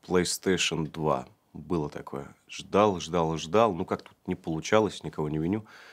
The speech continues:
Не получалось год, не получалось второй, не получалось третий. А потом уже как-то и не хочется, уже третий PlayStation на подходе. Вот что-то такое происходило с фанатами мадридского Реала. Три года они ждали Килиана Мбаппе. И, мне кажется, даже немножечко перехотели.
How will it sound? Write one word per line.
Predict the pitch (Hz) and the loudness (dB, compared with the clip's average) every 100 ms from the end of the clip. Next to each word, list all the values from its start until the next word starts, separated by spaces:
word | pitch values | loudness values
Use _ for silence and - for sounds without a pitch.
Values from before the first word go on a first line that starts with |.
| - - | -20 -4
Не | 95 | -2
получалось | 95 98 - 127 117 104 | 2 2 4 6 6 4
год, | 98 107 123 | 0 0 0
не | 98 | 0
получалось | - 90 - 92 90 | 0 -4 2 2 2
второй, | 98 107 | 4 4
не | 92 | 2
получалось | 92 87 101 90 | -2 0 0 0
третий. | - 113 113 92 | 0 -2 0 2
А | |
потом | 82 101 139 117 | 4 2 4 2
уже | 92 104 | 4 4
как-то | 92 87 - | 2 -8 -4
и | 90 | -2
не | 87 | 0
хочется, | - 135 - - | 2 0 0 -4
уже | 78 80 | -4 -6
третий | 80 110 107 | -2 -2 0
PlayStation | 104 104 95 98 - 78 | -2 -2 0 0 0 0
на | 80 | -2
подходе. | 80 - 76 71 | -2 -4 -8 -4
Вот | 80 - | -4 -2
что-то | - - | -4 -2
такое | 90 - 98 | -2 0 0
происходило | - 78 80 85 80 | 0 -4 -2 0 0
с | - | -2
фанатами | - 85 82 78 | -2 -2 -2 -2
мадридского | 76 76 80 - 73 | -2 0 -4 -4 -4
Реала. | 65 62 | -4 -6
Три | - 127 | -2 0
года | 107 104 80 | 6 6 6
они | 73 73 | 0 -2
ждали | 69 80 73 | -2 0 0
Килиана | - 76 76 | -2 0 0
Мбаппе. | 76 80 - 147 160 - - - - - | 2 2 4 2 2 -10 -20 -20 -20 -4
И, | 87 | 2
мне | 98 123 | 2 4
кажется, | 120 101 85 | 2 2 2
даже | 101 87 | 2 4
немножечко | 87 90 85 - | 2 4 2 -4
перехотели. | - 82 - 80 - - | -2 -2 0 -4 -6 -12